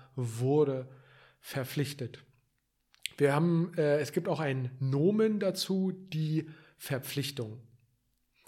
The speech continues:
Ähm, in Gesprächen mit, also zum Beispiel der Spieler X ist in Gesprächen mit,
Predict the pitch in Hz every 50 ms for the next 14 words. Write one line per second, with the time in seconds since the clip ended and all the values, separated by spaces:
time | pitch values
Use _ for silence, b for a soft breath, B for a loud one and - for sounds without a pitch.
0 | B B B B B B B B B B - - 143 143 139 135 135 135 131 131
1 | 131 135 - - - _ - 220 254 277 277 269 - - 190 165 - - - -
2 | - - 160 170 185 180 185 170 156 139 139 131 143 165 175 175 175 - - -
3 | B B B B B B B B B B 139 127 123 131 131 131 135 135 - -
4 | - 143 139 131 143 135 147 147 147 - - - 156 147 147 147 143 143 143 143
5 | 143 143 139 139 135 131 127 127 123 123 123 - - - - - - - - 165
6 | 185 214 214 214 220 226 226 220 226 - - - - 254 262 - - - - -
7 | - - - _ _ _ _ _ _ - 202 208 202 - - - - - _ -
8 | 165 165 151 143 147 131 - - - - - 156 151 160 170 165 165 - 165 165
9 | 160 165 160 - - - - - 127 131 143 165 185 - 180 - - -